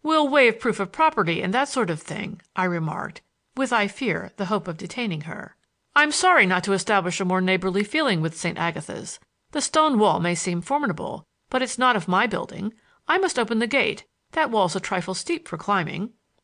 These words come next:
I was amusing myself with the idea that my identity was a dark mystery to her. I had read English novels in which the young lord of the manor is always mistaken for the gamekeeper's son by the pretty daughter of the curate,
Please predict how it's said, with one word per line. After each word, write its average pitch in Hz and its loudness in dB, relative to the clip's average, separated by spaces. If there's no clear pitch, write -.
I 330 4
was 349 0
amusing 330 2
myself 185 0
with 180 -6
the 190 -2
idea 180 -2
that - -8
my 214 0
identity 170 -4
was 185 -6
a 214 -4
dark 233 -4
mystery 175 -6
to 156 -8
her. - -8
I 285 2
had 285 0
read 196 2
English 190 -2
novels 190 0
in 190 -4
which 214 -2
the 233 0
young 240 0
lord 214 0
of 165 -6
the 180 -4
manor 156 -4
is 254 -4
always 302 0
mistaken 175 -2
for 208 -8
the 214 -2
gamekeeper's 202 -6
son - -6
by - -8
the 190 -6
pretty 262 -4
daughter 175 -2
of 185 -10
the 208 -6
curate, 233 -6